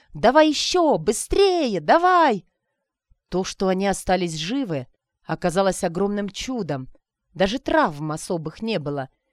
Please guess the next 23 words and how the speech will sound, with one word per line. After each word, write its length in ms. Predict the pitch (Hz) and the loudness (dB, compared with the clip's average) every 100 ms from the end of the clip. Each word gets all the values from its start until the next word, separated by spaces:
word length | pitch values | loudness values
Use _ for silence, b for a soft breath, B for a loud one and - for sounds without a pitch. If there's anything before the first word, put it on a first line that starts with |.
| _ | _
Их 200 | - 170 | -10 -4
даже 280 | 151 185 175 | 2 2 0
в 100 | 160 | -4
больницу 580 | 151 202 247 269 196 175 | 0 0 0 -4 -4 -8
не 100 | 165 | -8
взяли, 500 | 185 214 220 143 135 - _ _ _ - | -4 0 0 0 -6 -12 _ _ _ -10
когда 260 | 156 151 | -4 0
на 120 | 175 | 0
повороте 460 | 165 165 180 202 - | 0 0 0 -2 -4
машину 480 | 160 160 - 220 160 | -6 -6 -6 -4 -4
занесло 460 | 151 165 156 185 | -4 -6 -4 -6
в 80 | - | -6
кювет. 500 | - 196 196 135 - - _ _ _ _ - | -8 -8 -4 -4 -6 -20 _ _ _ _ -8
Но 120 | 156 | -6
вот 160 | 143 160 | -4 -6
сам 240 | - 185 | -2 -2
автомобиль 760 | 170 - 160 156 147 208 247 226 _ _ _ - | -2 -4 -6 -4 -4 -6 -6 -8 _ _ _ -8
никакому 540 | 180 175 226 269 226 147 | -6 0 0 2 0 -2
восстановлению 1000 | 151 - 165 160 165 226 214 151 135 127 _ - | -6 -6 -4 -4 -4 -4 -4 -4 -6 -10 _ -10
уже 200 | 160 170 | -6 -4
подлежать 580 | 165 151 156 156 180 170 | -4 -4 -4 -4 -4 -4
не 100 | 165 | -4
мог. 380 | 147 139 - | -4 -6 -10